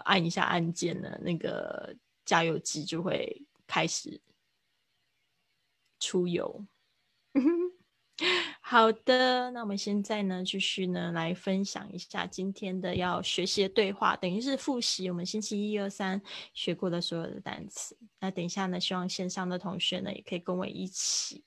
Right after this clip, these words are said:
一起，一起练习，好吗？好，现在把这个，这个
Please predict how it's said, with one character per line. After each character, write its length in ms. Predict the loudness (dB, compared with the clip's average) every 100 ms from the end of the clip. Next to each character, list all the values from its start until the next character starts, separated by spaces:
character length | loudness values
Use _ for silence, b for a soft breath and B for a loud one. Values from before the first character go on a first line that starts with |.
| _ _ _ b b b
一 100 | -8
起， 240 | -6 -4 -4
一 100 | -4
起 240 | -4 -6
练 280 | -2 -2 0
习， 300 | -2 -2 -2
好 200 | 0 0
吗？ 540 | 2 2 2 0 -2 -6 _ _ _ _ _ _ _ _ _ _ -12
好， 240 | -8 -8 -8
现 180 | -4 -4
在 140 | -4
把 180 | -4 -6
这 160 | -8
个， 640 | -10 -4 -2 -2 -4 -4 -8 b b b b b -8
这 220 | -2 -2
个 960 | -2 -2 -2 -2 -4 -4 -4 -6 -10